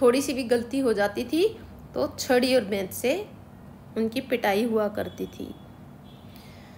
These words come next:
गंगाराम जो हैं वो धनराम जी के पिताजी हैं और एक दिन वो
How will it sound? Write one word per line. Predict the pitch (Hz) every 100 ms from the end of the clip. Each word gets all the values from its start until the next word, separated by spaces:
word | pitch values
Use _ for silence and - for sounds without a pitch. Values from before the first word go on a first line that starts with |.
| - - -
गंगाराम | 240 302 311 320 320 339
जो | 311
हैं | 311 294
वो | 294
धनराम | 262 226 214 208
जी | 202 220
के | 226
पिताजी | - 214 240 262 277
हैं | 294 302 370 - -
और | - 214 294 381 - -
एक | 233 190
दिन | 220 208
वो | 254 494